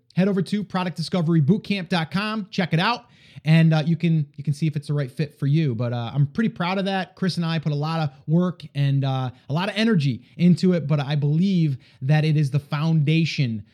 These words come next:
for building a real business. I truly do. All right. So guys, I'm gonna remind you one more time as well. Head over to the amazing seller dot com forward slash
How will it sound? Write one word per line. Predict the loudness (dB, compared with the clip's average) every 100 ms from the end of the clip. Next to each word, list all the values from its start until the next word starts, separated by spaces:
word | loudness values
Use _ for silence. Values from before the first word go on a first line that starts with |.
| _
for | _ 2
building | 2 2 2 2 0 0 0
a | 0
real | 0 0 0 -2 -6 -2
business. | -2 -2 -8 -10 -10
I |
truly | -8 -2 -2 0 -2
do. | -2 0 0 -2 -10 -20 -12 2
All | 4
right. | 4 2
So | 2
guys, | 4 2 2
I'm |
gonna | 2 2
remind | 4 2 2 2
you | 2
one | 4 2 2
more | 0 -2
time | -4 -4 -4
as | -2 0
well. | 0 0 0 -2 -6 _ _
Head | 0 2
over | 2 0
to | 0 0
the | 2
amazing | 2 0 -2 -4
seller | -2 -2 0
dot | 0 0 -2
com | -6 -4 -4 -4 -8 _
forward | -2 -2 -4 -6
slash | -4 -2 0 0 -2